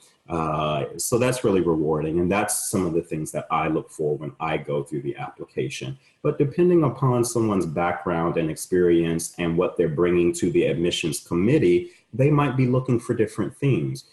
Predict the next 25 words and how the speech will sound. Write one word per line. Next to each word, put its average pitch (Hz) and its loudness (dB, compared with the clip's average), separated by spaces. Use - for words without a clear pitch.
You 113 2
know, 101 4
members 98 2
of 95 2
our 90 0
career 85 0
services 98 -2
team 98 0
might 87 -2
be 87 2
looking 80 -4
for 78 -6
marketability. 117 2
Uh, 80 -2
members 92 2
of 87 0
our 82 2
reference, 85 -2
uh, 78 -6
librarian 92 2
team 117 0
might 98 0
be 87 2
looking 87 0
for, 82 0